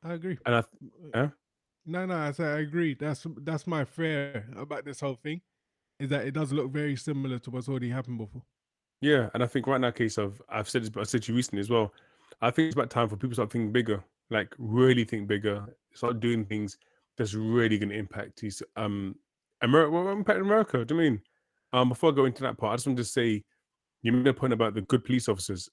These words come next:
Speaker 2: and I think
Speaker 1: Yeah.
Speaker 2: this is also one of the problems, because it's kind of like,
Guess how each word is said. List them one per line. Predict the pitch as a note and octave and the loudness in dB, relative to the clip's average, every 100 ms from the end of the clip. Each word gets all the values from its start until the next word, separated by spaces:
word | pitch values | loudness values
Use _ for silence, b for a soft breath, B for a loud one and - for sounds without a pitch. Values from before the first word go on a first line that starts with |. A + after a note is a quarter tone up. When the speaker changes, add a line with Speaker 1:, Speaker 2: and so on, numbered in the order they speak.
| - | -6
Speaker 2:
and | A#2 | -2
I | A2+ | -2
think | B2 G2 - _ | -2 -6 -16 _
Speaker 1:
Yeah. | C3+ B2+ | -2 0
Speaker 2:
this | A2+ - | 0 -2
is | |
also | B2+ C#3+ B2+ A2 | 0 2 2 0
one | G#2+ | 0
of | G2 | 0
the | |
problems, | C3 A#2 G2 F#2+ | -2 0 -2 -4
because | - G#2+ A#2 G#2+ | -8 -6 -4 -4
it's | - | -4
kind | A#2 | -4
of | A2 | -2
like, | G#2 G#2+ - | -2 -4 -8